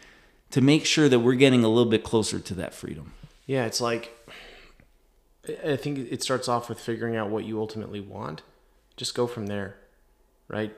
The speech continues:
Speaker 2: Just go, just go from where you want first. And as you start to pursue that, if that's not ultimately what you want, then it just requires you to dig a little deeper. But
Speaker 1: Mm.
Speaker 2: the, the people say it's all about the journey, not a,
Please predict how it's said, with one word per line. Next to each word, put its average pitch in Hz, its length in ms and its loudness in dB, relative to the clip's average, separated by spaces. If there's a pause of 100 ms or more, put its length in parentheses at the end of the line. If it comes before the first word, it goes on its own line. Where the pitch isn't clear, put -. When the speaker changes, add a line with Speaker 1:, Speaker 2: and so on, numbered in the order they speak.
(100)
Speaker 2:
Just 135 300 -6
go, 127 120 -4
just 139 280 -12
go 127 140 -4
from 120 200 -8
where 107 140 -4
you 110 160 -6
want 95 300 -6
first. - 560 -6 (560)
And 107 100 -4
as 120 160 0
you 123 80 -4
start 127 220 -4
to - 80 -10
pursue 131 380 -6
that, 101 360 -8 (640)
if - 160 -12
that's 117 200 -2
not 120 120 -2
ultimately 107 600 -4
what 104 200 -2
you 98 140 -8
want, 107 420 -6
then 101 280 -6
it 104 120 -10
just 107 160 -10
requires 101 420 -6
you 98 60 -8
to 98 60 -8
dig 98 200 -8
a 101 40 -4
little 101 220 -6
deeper. 110 340 -8
But 104 200 -4
Speaker 1:
Mm. 104 140 0 (360)
Speaker 2:
the, 113 260 -6 (220)
the 110 520 -6 (720)
people 120 200 -6
say 110 120 -8
it's 104 120 -8
all 127 60 -6
about 113 200 -8
the 101 80 -12
journey, 101 320 -6
not 95 160 -8
a, 92 100 -8